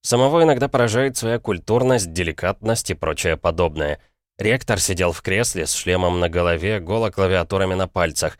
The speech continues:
Но ко мне повернулась камера-сенсор на манипуляторе и последовало хоровое уточнение. "Слушатель безмолвный?"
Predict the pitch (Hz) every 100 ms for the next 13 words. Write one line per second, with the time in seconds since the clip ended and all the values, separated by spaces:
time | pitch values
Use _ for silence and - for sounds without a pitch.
0 | _ _ _ - 113 123 123 139 139 117
1 | 113 131 131 - 123 117 110 98 127 107
2 | - 82 - 82 87 90 90 95 104 107
3 | 98 - 92 - - 101 98 101 95 90
4 | 85 87 85 85 90 87 90 85 80 80
5 | 78 _ _ _ _ _ _ - - 107
6 | 127 - 120 131 123 110 98 98 113 135
7 | 139 165 160